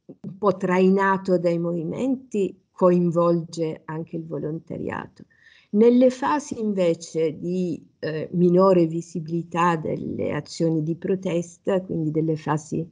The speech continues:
di riflusso, eh, il volontariato tende anche a, come dire, recu-, recuperare, eh, ehm, energie, spesso di nuove generazioni, eccetera,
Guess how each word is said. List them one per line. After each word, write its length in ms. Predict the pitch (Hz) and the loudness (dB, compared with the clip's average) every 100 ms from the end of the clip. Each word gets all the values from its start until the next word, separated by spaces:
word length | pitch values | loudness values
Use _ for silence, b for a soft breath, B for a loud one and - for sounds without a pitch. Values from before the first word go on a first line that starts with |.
| b b | b b
di 160 | - 165 | 0 2
riflusso, 920 | 160 156 170 160 160 - 214 208 208 - _ B B B B _ | 4 2 2 0 -2 -8 -6 -4 -6 -10 _ B B B B _
eh, 720 | - 190 175 170 165 156 - - | 2 4 6 6 6 4 0 0
il 600 | 202 214 214 202 185 175 | 4 6 4 4 4 2
volontariato 1080 | 180 190 190 202 233 226 175 196 196 196 190 | 0 0 0 0 0 2 4 2 2 0 0
tende 460 | 156 170 175 185 | -4 -2 0 0
anche 460 | 160 160 180 185 170 | 0 0 -2 0 0
a, 180 | 147 151 | 0 -4
come 160 | 170 | -4
dire, 240 | 160 147 151 | 0 2 4
recu-, 400 | 165 165 190 - | 2 0 -4 2
recuperare, 1200 | 185 185 185 190 185 190 175 165 180 180 185 - _ | 4 6 4 2 0 -2 0 -2 0 -2 -4 -10 _
eh, 500 | - - - 67 60 - B B B - | -14 -10 -8 -8 -10 -8 B B B -10
ehm, 320 | 156 147 139 | -4 -2 -2
energie, 960 | - 170 175 165 156 165 165 165 - - | 2 6 6 4 2 0 2 2 0 -8
spesso 420 | - 175 165 - | -4 -4 -2 -2
di 180 | 156 160 | -2 0
nuove 380 | 165 175 160 156 | 4 4 4 0
generazioni, 800 | 160 165 170 165 - 180 180 208 | -4 -4 -4 -6 -6 -2 0 -2
eccetera, 720 | 214 - 160 - 180 165 | -4 -8 -8 0 2 2